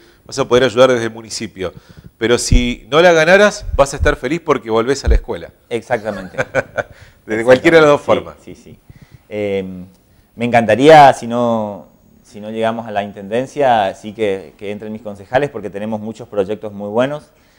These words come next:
Speaker 2: Eh, uno de esos es el boleto diferenciado para docentes, que los docentes realmente a veces se tienen que trasladar,
Speaker 1: Claro.
Speaker 2: eh, de una escuela a otra o a-, o en tres escuelas en el día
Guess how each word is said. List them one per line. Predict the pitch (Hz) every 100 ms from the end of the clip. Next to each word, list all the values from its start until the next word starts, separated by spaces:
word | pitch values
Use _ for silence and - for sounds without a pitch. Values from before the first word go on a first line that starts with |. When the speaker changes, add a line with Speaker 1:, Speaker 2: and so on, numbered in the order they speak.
| _ -
Speaker 2:
Eh, | 104 98 92 90 98 _ -
uno | 120 123
de | 117
esos | 123 123
es | 117 117
el | 101
boleto | 98 117 123
diferenciado | 110 107 101 - 113 113
para | 104 104
docentes, | 98 110 113 143 - _ _ _ _ _ _ _ _
que | 110 107 101 95 92 95 _
los | - 107
docentes | 101 - 110 113 110 101 92
realmente | 104 107 113 110 104
a | 104
veces | 107 113
se | 110
tienen | 104 113
que | 110 -
trasladar, | 107 107 98 113 143
Speaker 1:
Claro. | - 101 - _ _
Speaker 2:
eh, | 107 104 98 104 _ _
de | 95
una | 107 117
escuela | - 120 117
a |
otra | 117 - 131 120 107 92
o | 98
a-, | 104 -
o | 107
en | 101
tres | 107 135
escuelas | 135 - 131 127
en | 117
el | 107
día | 117 131 143